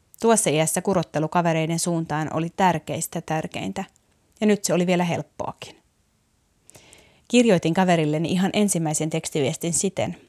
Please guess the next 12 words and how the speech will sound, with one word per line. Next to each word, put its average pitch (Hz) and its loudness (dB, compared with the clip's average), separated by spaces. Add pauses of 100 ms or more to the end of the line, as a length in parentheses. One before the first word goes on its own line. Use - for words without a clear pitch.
(120)
että 185 0
naputin 190 2
väliviivan 165 2
aina 175 0
tavujen 165 0
väliin 208 2 (100)
rivin 175 2
loppuun, 160 -4
jos - -4
sana 165 -2
jäi 160 -2
kesken. - -6